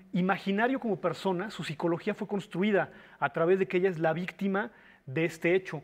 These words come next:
Accede a hablar con su hermano y comienza ahí un giro de tuerca en los términos de la trama de la película, porque ya no es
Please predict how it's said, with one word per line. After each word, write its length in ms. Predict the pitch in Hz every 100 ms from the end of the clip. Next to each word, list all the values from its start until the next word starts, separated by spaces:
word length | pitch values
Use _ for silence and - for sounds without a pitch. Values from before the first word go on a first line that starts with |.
| _ - - -
Accede 400 | 165 - - 214
a 40 | 202
hablar 180 | 190
con 140 | - 185
su 100 | 170
hermano 380 | 160 180 202 233
y 80 | 180
comienza 400 | 175 202 208 233
ahí 180 | 214 -
un 140 | 208
giro 320 | - 233 262 254
de 80 |
tuerca 280 | - 202 196
en 80 | 202
los 160 | 160 -
términos 320 | 185 202 180
de 80 | 147
la 100 | 139
trama 280 | 175 190
de 80 | 180
la 120 | 147
película, 400 | - 151 165 180 175
porque 200 | 156 170
ya 140 | 190
no 100 | 208
es 180 | 214